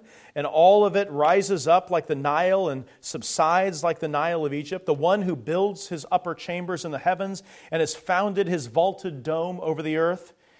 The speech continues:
he who calls for the waters of the sea and pours them out on the face of the earth, the Lord is his name." Excuse me. And so, in this case,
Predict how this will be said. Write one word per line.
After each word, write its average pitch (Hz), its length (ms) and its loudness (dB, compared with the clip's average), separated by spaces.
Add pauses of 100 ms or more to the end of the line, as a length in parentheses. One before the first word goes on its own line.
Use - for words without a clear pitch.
(300)
he 226 280 0
who 202 120 2
calls 202 680 2
for - 180 -4
the 175 80 2
waters 180 460 4
of 165 100 -6
the 143 60 -8
sea 196 540 -6 (360)
and 156 240 -4
pours 269 460 6
them 240 140 4
out 220 140 6
on 214 80 2
the 196 80 -2
face 202 280 -2
of 190 80 -8
the 170 120 0
earth, 175 180 0
the 165 80 -4
Lord 160 420 0
is 147 180 -6
his 135 180 -10
name." 147 320 2 (2000)
Excuse 131 240 -12
me. 82 120 -18 (160)
And 151 140 -6
so, 143 380 0 (480)
in 123 80 -8
this 147 160 -4
case, 117 420 -8